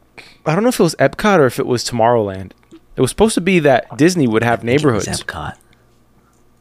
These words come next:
Speaker 1: They would have neighborhoods for people to live in, and everything would be, like, the future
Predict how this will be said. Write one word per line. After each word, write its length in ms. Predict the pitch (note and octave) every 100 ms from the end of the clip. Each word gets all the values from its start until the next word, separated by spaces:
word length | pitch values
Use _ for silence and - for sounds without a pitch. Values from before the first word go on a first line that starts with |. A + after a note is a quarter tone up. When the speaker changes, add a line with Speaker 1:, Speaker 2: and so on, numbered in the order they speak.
| _
Speaker 1:
They 100 | A#2
would 100 | B2
have 140 | B2 G2
neighborhoods 720 | G2 B2 C#3+ C#3 B2 A#2+ - _ _ _
for 80 | -
people 260 | - A#2+ D#3+
to 60 |
live 240 | D3 A#2 A2
in, 220 | G#2+ G#2+ _ _ _ _
and 100 | - -
everything 380 | C#3 C#3+ C#3+ B2
would 120 | A2+
be, 140 | A2+
like, 300 | A2 G#2+ -
the 100 | -
future 880 | G#2 - C3+ D#3 D3 D3+ D3 D3 C#3